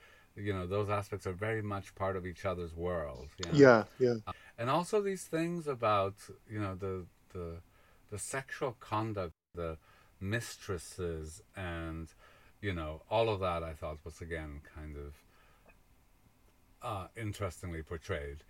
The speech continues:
Speaker 1: And the power of the executive, that guy who harasses, you know, the good sister, but who's a dance,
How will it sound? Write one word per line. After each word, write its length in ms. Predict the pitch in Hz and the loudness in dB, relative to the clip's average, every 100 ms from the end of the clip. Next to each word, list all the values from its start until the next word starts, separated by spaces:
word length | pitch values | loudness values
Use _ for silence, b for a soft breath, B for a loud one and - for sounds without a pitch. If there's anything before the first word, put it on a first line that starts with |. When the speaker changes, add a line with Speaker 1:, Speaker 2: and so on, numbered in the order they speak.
| - - - - | -20 -20 -8 -4
Speaker 1:
And 180 | 143 | 0
the 100 | 143 | 2
power 520 | 139 - 165 165 165 160 | 0 -2 -2 2 2 2
of 100 | 156 | 0
the 140 | 156 | -2
executive, 600 | 139 147 151 - 101 85 | 0 0 -2 -2 -2 -2
that 220 | 90 90 | -2 -4
guy 280 | 95 98 101 | 0 2 2
who 160 | 101 98 | 0 0
harasses, 920 | 95 92 98 110 - 95 80 - - b b b b - | 0 2 2 2 0 -6 -6 -8 -14 b b b b -6
you 120 | 98 | -4
know, 380 | 87 82 85 - - | -2 -4 -6 -8 -14
the 160 | 95 90 | -6 -6
good 300 | 85 110 107 | 0 0 0
sister, 460 | - 98 - 98 85 | -6 -6 -4 -4 -2
but 200 | 90 80 - | -4 -6 -8
who's 200 | 98 90 | -8 -6
a 60 | |
dance, 560 | 87 95 92 90 - - | -2 -2 -2 -4 -10 -16